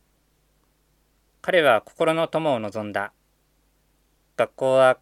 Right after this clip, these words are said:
ガラクタの会話に終始した。彼は一人だった。彼にとって学校は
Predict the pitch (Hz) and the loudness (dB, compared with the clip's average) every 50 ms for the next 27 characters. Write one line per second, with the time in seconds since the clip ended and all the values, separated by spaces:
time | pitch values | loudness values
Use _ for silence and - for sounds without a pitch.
0 | _ - 127 131 143 - - - 156 151 147 - - 151 147 147 147 147 143 135 | _ -2 0 0 -2 -2 -2 -4 -2 -2 -2 0 0 0 2 2 0 -2 -6 -10
1 | - - 151 135 - - 110 - - - 98 95 - _ _ _ _ _ _ _ | -10 -10 -10 -10 -10 -12 -18 -12 -10 -10 -10 -10 -12 _ _ _ _ _ _ _
2 | _ _ _ _ _ _ _ _ _ _ _ _ _ _ _ _ _ _ _ _ | _ _ _ _ _ _ _ _ _ _ _ _ _ _ _ _ _ _ _ _
3 | _ _ _ _ _ _ _ - 165 170 160 143 127 110 104 95 - - 151 147 | _ _ _ _ _ _ _ 0 2 2 4 4 2 2 0 -4 -6 -6 -2 0
4 | 139 127 107 - _ - - - - _ _ _ _ _ _ _ _ _ _ _ | 0 0 0 -2 _ -14 -14 -14 -18 _ _ _ _ _ _ _ _ _ _ _
5 | _ _ _ _ _ _ _ _ _ _ _ _ _ _ _ _ _ _ _ - | _ _ _ _ _ _ _ _ _ _ _ _ _ _ _ _ _ _ _ -2
6 | 165 160 151 135 - 123 - _ - 107 107 101 104 107 101 - _ - 113 110 | 0 0 0 -2 -4 -6 -8 _ -6 -6 -4 -2 -2 -2 -4 -4 _ -4 -2 0
7 | 110 107 104 113 | 0 0 0 -2